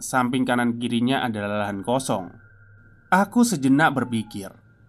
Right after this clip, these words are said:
"Terus yang kemarin anak kecil nyapa aku siapa ya? Rumah besar yang menghalangi jendelaku kok kosong?" Ah, aku berkecamuk sampai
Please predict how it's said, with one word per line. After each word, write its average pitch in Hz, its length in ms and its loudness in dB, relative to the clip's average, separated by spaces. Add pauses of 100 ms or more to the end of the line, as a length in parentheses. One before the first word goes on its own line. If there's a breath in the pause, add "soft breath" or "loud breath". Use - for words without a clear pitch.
(180)
"Terus 196 320 -2
yang 127 240 -2
kemarin 120 480 0
anak 123 240 -4
kecil 127 400 -2
nyapa 113 320 0
aku 180 160 -4
siapa 127 480 -2
ya? 71 320 -8 (880)
Rumah 127 240 2
besar 131 400 0
yang 127 160 2
menghalangi 117 480 0
jendelaku 117 800 -2 (640)
kok - 320 -6
kosong?" 143 480 -2 (800)
Ah, 147 480 2 (720)
aku 156 400 2
berkecamuk 127 720 0
sampai 110 320 -2